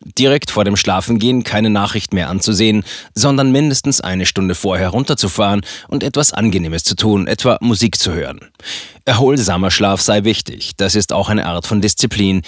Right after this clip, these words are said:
die wir da ausüben müssen. Die Menschen fühlen sich bedroht. Es sei aber auch absolut nachvollziehbar, dass Menschen angesichts der Nähe des Ukraine-Kriegs Bedrohung empfinden.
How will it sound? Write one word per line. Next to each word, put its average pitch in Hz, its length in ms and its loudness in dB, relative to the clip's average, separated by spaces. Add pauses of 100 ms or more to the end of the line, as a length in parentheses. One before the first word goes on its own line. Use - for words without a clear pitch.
(220)
die 117 100 4
wir 123 80 6
da 123 120 2
ausüben 85 480 -4
müssen. - 400 -2 (960)
Die 143 100 4
Menschen 139 360 4
fühlen 113 300 4
sich 113 160 -2
bedroht. 73 560 -4 (220)
Es - 180 4
sei 147 180 2
aber 131 160 2
auch 127 160 2
absolut 113 500 0
nachvollziehbar, 90 760 -2
dass - 180 -4
Menschen 95 340 0
angesichts 95 500 -2
der 104 120 2
Nähe 98 280 2
des 98 140 0
Ukraine-Kriegs 117 760 0
Bedrohung 117 480 2
empfinden. 73 560 -8